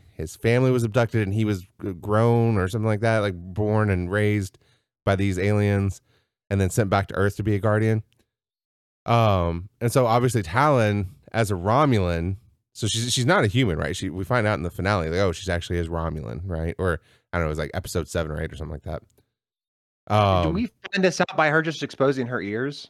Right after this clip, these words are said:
Speaker 1: Yes.
Speaker 2: Which, eh, without explanation? Is that what
Speaker 1: Yes.
Speaker 2: happened?
Speaker 1: Yes.
Speaker 2: So we don't know what the, what it was. I don't know
Speaker 1: Oh,
Speaker 2: what
Speaker 1: no,
Speaker 2: that was.
Speaker 1: it's,
Speaker 2: I
Speaker 1: it's
Speaker 2: remember
Speaker 1: like, it's like
Speaker 2: thinking,
Speaker 1: a,
Speaker 2: "What is this?"
Speaker 1: it's like a cloak force field kind of thing. So that's what she u-, it's,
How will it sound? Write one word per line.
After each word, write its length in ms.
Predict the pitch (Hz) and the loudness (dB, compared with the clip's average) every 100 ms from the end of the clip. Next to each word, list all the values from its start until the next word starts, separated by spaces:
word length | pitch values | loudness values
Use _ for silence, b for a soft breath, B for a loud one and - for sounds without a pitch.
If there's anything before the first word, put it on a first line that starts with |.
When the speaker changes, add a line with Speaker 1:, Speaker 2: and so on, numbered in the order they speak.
| _ | _
Speaker 1:
Yes. 440 | 107 95 - - - _ _ _ _ _ - | -2 -2 -4 -16 -20 _ _ _ _ _ -4
Speaker 2:
Which, 320 | 143 160 156 | 0 0 0
eh, 140 | 175 | 0
without 260 | 135 147 143 | 4 4 4
explanation? 720 | 143 - 135 127 123 156 147 - | 2 2 0 2 0 -2 -4 -8
Is 80 | 123 | -2
that 120 | 139 | 2
what 100 | 143 | 2
Speaker 1:
Yes. 60 | 143 | 2
Speaker 2:
happened? 320 | 151 170 170 _ _ _ | 0 -4 -6 _ _ _
Speaker 1:
Yes. 420 | 101 - - - _ | -6 -6 -8 -20 _
Speaker 2:
So 120 | - 127 | -4 0
we 140 | 135 | 2
don't 220 | 147 151 | 4 4
know 100 | 139 | 4
what 220 | 127 160 127 | 4 2 0
the, 100 | 123 | -6
what 200 | 143 160 156 | 0 2 4
it 60 | |
was. 420 | 101 85 76 - _ _ _ _ _ _ _ _ _ _ _ _ _ - | 2 -4 -8 -20 _ _ _ _ _ _ _ _ _ _ _ _ _ -2
I 80 | 165 | 2
don't 140 | 185 | 4
know 80 | 160 | 6
Speaker 1:
Oh, 20 | |
Speaker 2:
what 120 | 147 | 6
Speaker 1:
no, 120 | 165 165 | 6 6
Speaker 2:
that 60 | 160 | 6
was. 120 | 147 | 4
Speaker 1:
it's, 80 | - | 4
Speaker 2:
I 80 | |
Speaker 1:
it's 80 | 151 | 4
Speaker 2:
remember 140 | 170 190 | 6 4
Speaker 1:
like, 40 | |
it's 100 | 160 | 4
like 80 | 170 | 4
Speaker 2:
thinking, 160 | 139 107 | 4 2
Speaker 1:
a, 20 | |
Speaker 2:
"What 160 | 104 147 | 2 0
is 160 | 139 98 | 0 -2
this?" 400 | 90 - - _ - | -8 -8 -18 _ -2
Speaker 1:
it's 180 | 139 - | 0 2
like 180 | 143 147 | 2 4
a 300 | 131 113 101 | 4 4 0
cloak 560 | - - 127 131 127 - B B B B - | -8 -4 0 0 0 -10 B B B B -16
force 380 | - 117 120 | -4 0 0
field 260 | - 104 90 | 0 -2 -2
kind 160 | 98 82 | -4 -6
of 100 | - | -6
thing. 240 | 64 65 | -10 -8
So 160 | - 123 | -2 2
that's 240 | 135 139 | 2 2
what 160 | 160 123 | -2 0
she 140 | 127 | -2
u-, 200 | 117 120 | 0 0
it's, 280 | 123 104 | -2 -4